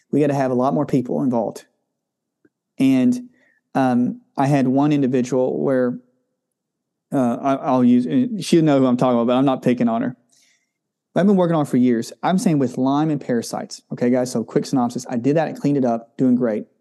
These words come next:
Found heavy strep. Blood work showed it, cleaned it up, doing great, started to get sick again. And as a practitioner, you're like, "Man, I'm just missing something," 'cause you wanna be the only person. And then I found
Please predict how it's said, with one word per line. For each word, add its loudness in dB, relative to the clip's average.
Found -4
heavy 0
strep. -2
Blood 0
work -2
showed 0
it, -4
cleaned 0
it 2
up, -6
doing 2
great, 0
started -8
to -2
get -8
sick -4
again. -4
And 0
as 0
a -4
practitioner, -6
you're -2
like, -8
"Man, -10
I'm -4
just -6
missing 0
something," -4
'cause 2
you 2
wanna 2
be 2
the 0
only 0
person. -4
And 2
then 0
I 0
found 0